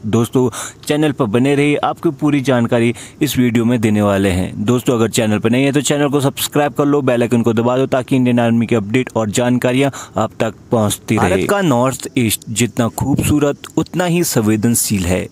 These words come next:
चीन की सीमा से सटे इस हिस्से पर हर समय भारतीय सेना मुस्तैद रहती है। अरुणाचल प्रदेश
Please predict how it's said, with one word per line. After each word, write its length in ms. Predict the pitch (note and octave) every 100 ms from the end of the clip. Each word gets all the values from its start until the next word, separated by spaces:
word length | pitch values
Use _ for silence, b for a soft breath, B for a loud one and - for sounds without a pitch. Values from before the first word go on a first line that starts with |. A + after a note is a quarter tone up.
| - -
चीन 260 | A2+ G#2+
की 160 | G2+ G2+
सीमा 300 | - G#2+ G#2
से 140 | G2+ G#2+
सटे 340 | - G#2+ B2+ A#2+ - B -
इस 160 | D3 -
हिस्से 320 | B2 - A#2
पर 160 | A2 A2
हर 180 | G2 G2
समय 340 | - G#2+ G#2+ - B -
भारतीय 400 | G#2+ A#2+ - D#3+
सेना 280 | - A2 G#2
मुस्तैद 560 | G#2 - - B2 G#2+
रहती 320 | G2+ F2 -
है। 160 | F2 E2+ - B B G#2
अरुणाचल 600 | G#2+ G#2 G#2+ G#2 A2 G#2
प्रदेश 480 | A2+ G2 A2+ A2+